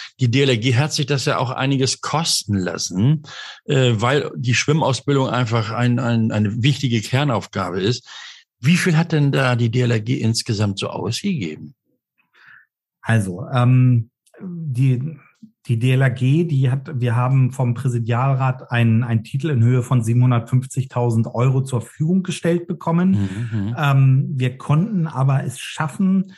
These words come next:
Speaker 2: durch, durch intensive auch, auch Werbekampagnen und alles noch Drittmittel zu generieren.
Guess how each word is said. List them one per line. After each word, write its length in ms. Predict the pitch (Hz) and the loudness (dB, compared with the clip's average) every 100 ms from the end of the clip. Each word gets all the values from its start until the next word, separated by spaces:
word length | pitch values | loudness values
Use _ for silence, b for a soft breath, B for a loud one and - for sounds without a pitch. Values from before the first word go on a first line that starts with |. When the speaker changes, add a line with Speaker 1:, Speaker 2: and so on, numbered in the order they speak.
| B _ - | B _ 0
Speaker 2:
durch, 420 | 135 131 123 208 | 2 2 0 -6
durch 260 | 160 127 117 | -4 -2 0
intensive 1160 | 196 156 156 143 123 135 139 139 123 120 117 101 | 0 2 2 2 4 4 4 4 4 2 0 -4
auch, 280 | 107 - | -8 -10
auch 180 | - - | -18 -6
Werbekampagnen 760 | 117 131 139 135 131 135 135 131 | 0 0 0 -2 -2 2 4 4
und 140 | 120 | 2
alles 280 | 120 127 - | 0 -2 0
noch 120 | 120 | -4
Drittmittel 640 | - 110 135 185 160 165 160 | -4 -4 -2 0 0 0 -2
zu 160 | - | -2
generieren. 800 | 151 156 160 151 160 165 170 175 | 0 2 2 2 2 0 2 0